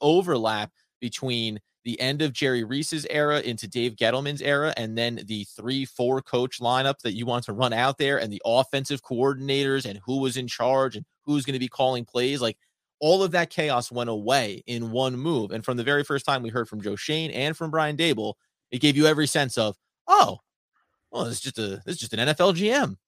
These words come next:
That's just an N F L head coach. I'm a little bit taken aback. I didn't know we could have those things," right? So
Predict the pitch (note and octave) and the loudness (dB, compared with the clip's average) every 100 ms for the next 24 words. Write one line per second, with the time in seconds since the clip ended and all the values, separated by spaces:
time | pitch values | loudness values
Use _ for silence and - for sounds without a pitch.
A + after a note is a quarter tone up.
0 | _ _ D3+ G3 D3+ B2+ A2+ F#2+ G2 B2 | _ _ -2 -2 -2 -4 -4 -6 -10 -4
1 | C#3+ D#3 F3 F#3+ F3+ G3+ A3+ B3+ A#2+ - | -2 2 2 2 2 0 4 4 2 -6
2 | - _ _ - _ _ _ _ _ _ | -14 _ _ -20 _ _ _ _ _ _
3 | B2 B2+ B2+ A2+ A#2+ D3+ E3 F3 G#3+ A3+ | 0 0 0 0 0 0 0 0 2 4
4 | C4 - B2+ A2+ B2+ C#3 C#3+ D#3+ F3 G#3 | 4 2 0 0 -2 -2 0 0 0 0
5 | G#3 B3+ F3 A2+ - A2+ G2 G2 C3+ D#3+ | 2 0 0 -6 -4 -6 -8 -2 0 2
6 | D#3+ C#3 | 2 2